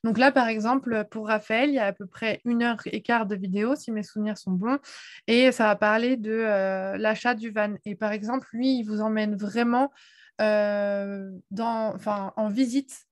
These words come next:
En fait, on a pris, euh, le van vide de P F au moment où il l'a acheté et le van aménagé Calimero, et il a fait comme si il les avait jamais vus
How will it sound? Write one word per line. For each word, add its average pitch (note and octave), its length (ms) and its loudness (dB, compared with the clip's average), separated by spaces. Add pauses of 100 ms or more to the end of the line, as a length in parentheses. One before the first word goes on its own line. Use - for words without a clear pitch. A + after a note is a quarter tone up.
En G#3+ 80 -8
fait, B3 320 -4
on A3+ 60 -2
a G#3 160 2
pris, A#3 280 -4
euh, G#3 100 2
le G3+ 120 -2
van G#3 240 2
vide G#3 380 -4
de F#3+ 100 -4
P G3+ 220 -6
F G#3+ 80 -12
au G#3+ 40 -6
moment G3+ 180 -2
où G#3+ 40 -2
il G#3+ 80 -2
l'a F#3+ 120 -2
acheté B3 360 -2 (320)
et B3 140 2
le A#3+ 100 2
van A3+ 240 0
aménagé G#3 460 -2
Calimero, G#3 640 0
et A3+ 100 -4
il G#3 80 -2
a G#3 80 -2
fait A#3+ 140 -4
comme A3 200 -2
si C4 320 -2
il G#3 120 -4
les G#3 100 -2
avait G3 180 -2
jamais A3+ 220 -2
vus G#3 240 -4